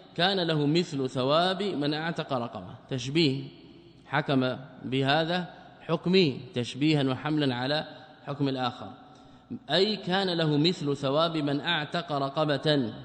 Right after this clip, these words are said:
لأنه مستعبد للشيطان، حرره وعبد. الرقبة في الإنسان هذا عبد لسيده، إذن هو مسترق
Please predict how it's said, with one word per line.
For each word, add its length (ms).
لأنه 800
مستعبد 840
للشيطان، 840
حرره 680
وعبد. 500
الرقبة 480
في 140
الإنسان 560
هذا 220
عبد 280
لسيده، 800
إذن 220
هو 160
مسترق 640